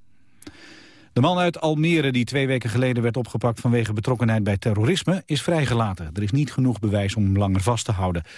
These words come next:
maar hij blijft volgens het O M wel verdachte. Volgens de A I V D wilde de man van vierendertig naar Syrië reizen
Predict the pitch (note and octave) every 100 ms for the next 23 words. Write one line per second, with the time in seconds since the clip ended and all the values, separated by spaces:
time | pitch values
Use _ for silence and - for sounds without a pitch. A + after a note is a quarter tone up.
0 | - - - E3+ D3+ D3+ - D#3 B2 C#3
1 | C3+ A#2+ B2+ F3 - E3 A2 F#2+ D#2 _
2 | - - - - - - _ - G2 G2
3 | G#2 G#2 G2+ A2 G#2 G#2+ A2 G#2+ G#2+ G#2+
4 | A2 G#2+ G#2 G2 - G#2+ G#2 G2+ G#2+ G#2+
5 | G#2+ F#2 - C#3+ B2+ G#2+ G2+ G2 F#2+ -